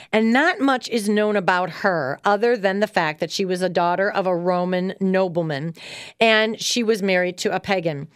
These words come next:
She ministered to the Christians who were being persecuted, and she herself was arrested and burned to death around the year three oh four under Diocletian. Now, legends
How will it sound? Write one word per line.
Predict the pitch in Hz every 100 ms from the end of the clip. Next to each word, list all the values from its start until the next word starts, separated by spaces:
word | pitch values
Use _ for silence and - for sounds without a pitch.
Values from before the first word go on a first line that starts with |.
| _ _
She | - - 220
ministered | 220 247 285 - 294 -
to |
the | 294
Christians | 302 262 - 240 240
who | 254
were | 202
being | 202 226
persecuted, | 233 208 190 - 202 196 185
and | 190
she | 180 202
herself | 196 214 190 180 208
was | 196
arrested | 190 175 170 185 165
and | 180
burned | 180 185 196
to |
death | 190 170 170
around | 190 185 202 226 254
the | 240
year | 196 202 196
three | 196 190 202
oh | 185
four | 170 - 185 170 156 156 - - 185
under | 185
Diocletian. | 175 175 160 - 151 - 123 165 - - - -
Now, | 214 208 175
legends | 208 226 247 277 208 208 196 190 180